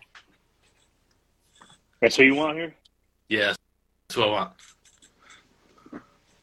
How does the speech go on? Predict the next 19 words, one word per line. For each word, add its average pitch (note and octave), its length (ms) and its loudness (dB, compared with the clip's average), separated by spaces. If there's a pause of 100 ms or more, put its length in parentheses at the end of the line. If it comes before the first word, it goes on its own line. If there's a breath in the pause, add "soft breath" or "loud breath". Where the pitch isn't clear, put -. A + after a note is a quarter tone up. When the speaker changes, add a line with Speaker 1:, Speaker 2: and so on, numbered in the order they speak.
(1000)
Speaker 1:
I'm C#3 100 -16
gonna F#3 120 -10
go, E3+ 640 -2
uh, - 1700 -10
Speaker 2:
Or, B2 280 2
uh, B2 280 0
him E3 200 2
or C#3 60 -2
Sauce? - 580 0 (1160)
Speaker 1:
Sauce A2+ 200 -20
is - 60 -20 (160)
good. F#2+ 200 -20 (600)
Speaker 2:
Sauce A2+ 300 -2
would F#2 80 -20
be F#2+ 80 -8
Speaker 1:
Trying G2 180 -2
to D3+ 60 -6
Speaker 2:
awesome. C#3+ 100 -14
Speaker 1:
think. D3+ 320 -8